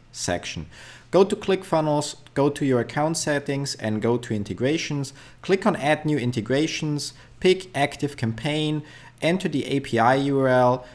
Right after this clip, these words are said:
copy the A P I key from the ActiveCampaign page and enter that as well and give the integration a name. In my case,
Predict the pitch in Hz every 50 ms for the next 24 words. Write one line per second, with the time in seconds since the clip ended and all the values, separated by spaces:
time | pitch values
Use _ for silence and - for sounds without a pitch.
0 | - - - - 151 156 175 175 190 175 151 147 127 113 110 98 - - - -
1 | - - 139 139 135 135 - 127 113 104 104 104 - - - 190 196 196 196 196
2 | 196 - - 117 110 107 104 101 95 101 95 92 92 90 90 - 113 117 - -
3 | - 120 - - 104 101 101 - - 147 151 165 165 165 160 160 - - - -
4 | - - 160 151 151 151 147 147 - - - - - - - - - - 127 127
5 | 131 127 127 123 120 - 123 120 120 113 - - 110 - 98 92 92 90 90 -
6 | - - 185 202 202 196 202 - - - - 156 175 185 202 180 170 180 - 139
7 | 143 147 139 143 - 117 123 123 104 110 113 110 127 98 92 92 90 90 95 -
8 | - 107 110 117 123 123 127 120 101 90 80 - 92 104 107 117 131 143 160 185
9 | 185 - - 147 143 143 147 147 -